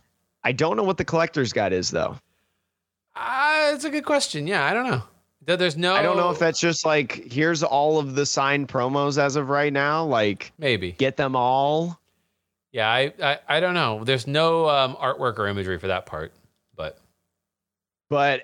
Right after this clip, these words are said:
Speaker 1: M S R P is going to be twenty fifty-seven yen, which according to
Speaker 2: It's like
Speaker 1: U S D is about
Speaker 2: twenty dollars.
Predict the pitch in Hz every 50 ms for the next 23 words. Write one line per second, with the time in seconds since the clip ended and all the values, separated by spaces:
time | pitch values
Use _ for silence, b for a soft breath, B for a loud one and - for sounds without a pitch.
0 | - - - 180 - - 294 - 202 185 180 175 - - 180 180 175 170 165 156
1 | 147 127 135 151 151 151 151 151 143 135 147 147 143 139 127 - - - 147 160
2 | 165 170 175 180 180 180 180 170 - - 170 160 147 - - 151 143 135 - -
3 | - 156 143 139 127 131 123 120 113 110 110 110 107 104 98 - 139 156 170 180
4 | 196 202 202 180 156 151 - - 147 120 - - 147 139 139 139 139 143 143 139
5 | 139 135 - 139 120 117 113 117 117 113 113 120 110 101 - 147 156 135 131 135
6 | 135 - - - 165 170 180 175